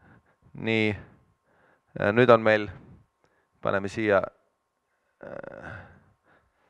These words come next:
seitse koma üks,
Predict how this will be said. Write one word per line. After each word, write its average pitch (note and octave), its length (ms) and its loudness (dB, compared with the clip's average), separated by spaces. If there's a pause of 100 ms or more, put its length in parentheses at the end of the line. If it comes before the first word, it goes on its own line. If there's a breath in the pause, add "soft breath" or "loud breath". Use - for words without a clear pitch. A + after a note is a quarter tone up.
(380)
seitse A2 560 0 (160)
koma G2 400 2 (240)
üks, - 400 -8